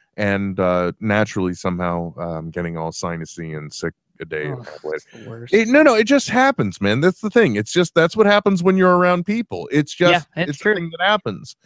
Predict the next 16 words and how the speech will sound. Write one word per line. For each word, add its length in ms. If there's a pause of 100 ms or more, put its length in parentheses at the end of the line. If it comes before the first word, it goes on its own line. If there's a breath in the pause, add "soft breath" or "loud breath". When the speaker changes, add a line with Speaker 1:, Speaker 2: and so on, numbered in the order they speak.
(340 soft breath)
Speaker 1:
You 100
know, 120
nobody's 460
malicious. 560
Nobody 280
maligns 640
you. 140
They 140
don't 240
think 240
I'm 180
going 240
to 80
go 320
in 300
and, 240